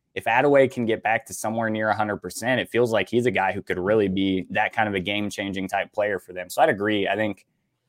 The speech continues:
Adaway would definitely be a key piece of this room, and then that really, like, having him,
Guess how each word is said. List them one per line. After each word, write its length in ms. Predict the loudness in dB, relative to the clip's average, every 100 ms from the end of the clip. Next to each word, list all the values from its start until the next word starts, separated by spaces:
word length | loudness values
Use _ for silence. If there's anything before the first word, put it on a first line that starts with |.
| 0
Adaway 400 | 4 6 8 6
would 200 | 4 2
definitely 800 | 4 4 2 -6 -2 0 -2 -6 _ _ _ _ _
be 120 | 0 0
a 60 |
key 240 | 0 -2 0
piece 280 | 0 -2 0
of 60 |
this 220 | 0 0
room, 340 | 0 0 2 0
and 160 | 0
then 140 | 0 0
that 160 | 0
really, 420 | 0 2 2 0 _ _ -4
like, 120 | -2
having 280 | 4 2 2
him, 600 | -2 2 4 4 2 0